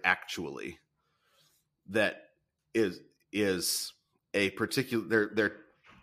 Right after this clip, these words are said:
unknowingly probably taking a philosophical position, um, that's unju-, that's, that's not justified. It, I mean, it might be justifiable, but they're not making an argument. They're just saying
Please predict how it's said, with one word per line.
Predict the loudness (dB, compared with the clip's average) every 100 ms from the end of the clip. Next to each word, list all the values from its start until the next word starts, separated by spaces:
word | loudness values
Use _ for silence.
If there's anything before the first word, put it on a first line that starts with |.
| _
unknowingly | 8 8 10 8 8 8 6 2
probably | 2 4 4 2 -2 -4
taking | -2 -2 0 0 -2
a |
philosophical | 0 2 6 6 6 4 -2
position, | -2 -2 -2 -4 -6 -10 -16 _ _ _ _ _ _ _ _ 0
um, | 2 2 -4 -14 _ _ _ _
that's | 2 4 4
unju-, | 6 6 6
that's, | 4 0 -2 -8 -4
that's | -2 4
not | 6 6 4
justified. | -4 -4 -6 -6 -4
It, | -4 -6 -6
I | -2
mean, | 0
it | 2
might | 6 6 4
be | 2 2 -2 -8 -20 _ -6
justifiable, | 2 2 2 -2 2 6 6 2 -4 -8 -8
but | -2
they're | 0
not | 2 2 2
making | -2 -4 -4
an | 0
argument. | 0 0 -6 -8 0
They're | 0
just | 0 -4 -4
saying | -4 -4 -8